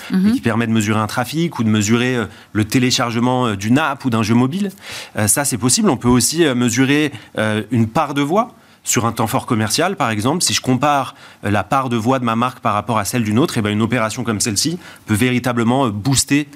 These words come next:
Speaker 2: la positivité de, de, de la conversation. Et quand je parle de positivité, évidemment que pour certaines marques, comme pour E D F par exemple, le sentiment,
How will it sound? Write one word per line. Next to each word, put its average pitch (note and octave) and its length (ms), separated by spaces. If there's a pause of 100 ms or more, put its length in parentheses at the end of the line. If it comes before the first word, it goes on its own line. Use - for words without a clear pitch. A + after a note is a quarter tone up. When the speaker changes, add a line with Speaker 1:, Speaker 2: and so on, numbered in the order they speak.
(240)
Speaker 2:
la A2 120
positivité A2+ 640
de, A2 240
de, G2 260
de F#2+ 140
la G#2 140
conversation. G#2 560
Et A#2+ 160 (340)
quand A2 100
je G2+ 80
parle A#2+ 140
de A2+ 80
positivité, G#2 640
évidemment A2+ 560 (260)
que - 80
pour F#2+ 160
certaines A2+ 320
marques, E3 260
comme G2+ 160
pour F#2 180
E - 20
D A#2+ 180
F F#3 60
par B2+ 160
exemple, B2 340 (220)
le G#2 160
sentiment, B2+ 560